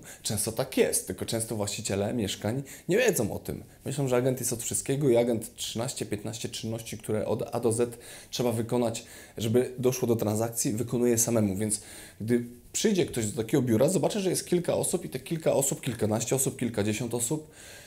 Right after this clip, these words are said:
może pracować także nad tą ofertą. To od nas zależy i od charakteru firmy,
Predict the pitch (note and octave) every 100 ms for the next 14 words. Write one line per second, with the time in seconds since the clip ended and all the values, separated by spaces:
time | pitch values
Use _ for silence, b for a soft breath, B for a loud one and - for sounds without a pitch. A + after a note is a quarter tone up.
0 | B A2+ B2 C3+ B2+ C#3 C3+ C#3 - -
1 | B - - A#2 G#2+ C3 C3+ B2 A#2 A#2+
2 | A#2+ C3+ A2+ A2+ - F#2+ G#2+ - C3+ C3+
3 | C3+ D3 - G#2+ G#2+ G#2+ A2 G#2+ G#2 -
4 | G#2+ - B2 A2 B2 A2 C3+ C4